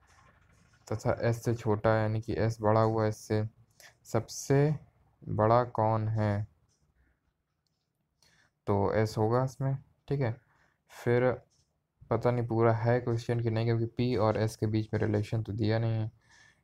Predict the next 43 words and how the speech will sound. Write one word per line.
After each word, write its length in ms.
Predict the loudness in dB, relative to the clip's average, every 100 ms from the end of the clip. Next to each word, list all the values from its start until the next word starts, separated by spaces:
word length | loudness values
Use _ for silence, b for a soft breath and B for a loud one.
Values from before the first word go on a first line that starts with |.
| _
फिर 380 | 0 0 -2 -8 _ _ 2
एस 280 | 2 0 -2
आकृति 640 | 0 2 -2 -6 -4 -6 -6
सिंपल 680 | -4 -2 -2 -2 0 0
कुछ 260 | -2 -6 -2
इन्होंने 240 | -2 0
लिख 100 | 0
रखा 300 | 0 -2 2
है 60 | 2
और 120 | 2
फिर 200 | 0 -2
ये 320 | 0 0 0
एक 80 | 0
ये 280 | -2 0 0
इन्होंने, 320 | 0 0 -2 -2 b b b b b _ -20 -10
ये 380 | -4 0 2 2
जो 160 | 2
रीजनिंग 400 | 2 0 -2 -2
से 120 | -2 0
क्वेश्चन 420 | -2 0 0 2
है 100 | 0
कि 400 | 0 0 -2 -4 _ _ _
यहाँ 300 | -4 0 2
पर 180 | 4 4
एक 160 | 4 2
क्वेश्चन 360 | 0 2 0
मार्क 260 | 4 2 2 0
होगा, 220 | 2 2
वो 180 | 4 2
आपको 240 | 2 0
बताना 360 | 0 2 0 2
था 120 | 0
नंबर, 300 | 0 0 0
आंसर 420 | 0 0 0 0
इन्होंने 280 | 2 2 0
अपना 240 | 0 -2
ट्वेंटी 400 | 0 -2 0 -2
फ़ोर 340 | 0 2 2 2
लिख 160 | -2
रखा 300 | -4 -4 0
है 60 | 0
यहाँ 100 | 2
पर। 220 | -2 -4